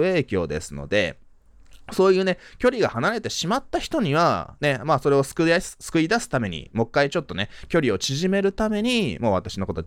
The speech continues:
嫌いなんですか？」とかですね。えー、そういったちょっとね、あの、カスタマイズしたメールを送ると、ま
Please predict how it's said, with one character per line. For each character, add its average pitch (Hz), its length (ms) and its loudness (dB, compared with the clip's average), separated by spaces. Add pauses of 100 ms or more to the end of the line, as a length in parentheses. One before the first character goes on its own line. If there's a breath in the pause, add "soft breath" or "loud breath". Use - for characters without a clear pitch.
嫌 95 160 0
い 95 60 0
な 98 80 -2
ん 92 80 -4
で 80 100 -10
す - 120 -14
か？」 110 240 2
と - 100 -18
か - 80 -14
で - 120 -12
す - 100 -12
ね。 143 140 0 (260 loud breath)
え 156 100 6
ー、 170 40 6
そ 190 160 2
う - 20 4
い 175 40 2
っ 165 40 0
た 160 140 2
ち 170 100 0
ょ 151 40 6
っ - 40 0
と 80 140 -8
ね、 80 200 -6
あ 87 120 -2
の、 82 240 -4
カ 123 120 0
ス - 120 0
タ 190 60 6
マ 202 120 6
イ 165 80 6
ズ 123 100 -2
し - 80 -4
た 101 100 0
メ 113 220 0
ー 113 40 0
ル 110 120 2
を 113 80 0
送 160 200 0
る 202 120 4
と、 262 200 4
ま - 60 -10